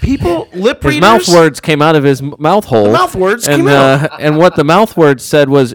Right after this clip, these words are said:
Speaker 2: "You talk too much."
Speaker 1: He told
Speaker 2: Because, yeah,
Speaker 1: Oh, I
Speaker 2: Bellerin
Speaker 1: love it.
Speaker 2: missed him on, uh, you know, on a cross,
Speaker 1: Ye-
Speaker 2: didn't get it, and, and Bellerin apparently was, was saying you should have
Speaker 1: Well,
Speaker 2: gone after it harder.
Speaker 1: Ozil, okay,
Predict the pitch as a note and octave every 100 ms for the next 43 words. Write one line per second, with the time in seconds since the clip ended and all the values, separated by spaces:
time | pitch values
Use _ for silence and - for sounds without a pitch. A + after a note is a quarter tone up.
0 | _ A#2 F3+ G3 - D3+ G3+ - - F#2+
1 | E2 D#2 - - - _ _ _ - D#3
2 | - E3 D#3 B2+ - B2 E3+ B2+ E2+ G2
3 | G2 C3 E3+ E3+ C#3 C3 E3 - D3+ B2
4 | B2 - A#2+ A#2 A#2 A2+ - G#2 C#3+ A2
5 | G#2+ G#2+ - C#3+ C3+ G#2+ B2 - A2 B2
6 | B2 A#2+ A2+ A2+ G#2 A#2+ A2+ A2 B2+ C#3
7 | B2+ A#2 A#2+ A2+ G#2+ F#2 G#2+ G#2 G2+ _
8 | - G#2+ G#2 A2 G2+ G2+ - C#3+ C#3 G#2+
9 | G#2 C3+ - G#2 E2 F2+ D2+ D#2 F2 -
10 | D#3+ G3 F#3 F#3+ E3 D3+ _ _ _ _
11 | _ - C3+ C3+ A2+ A2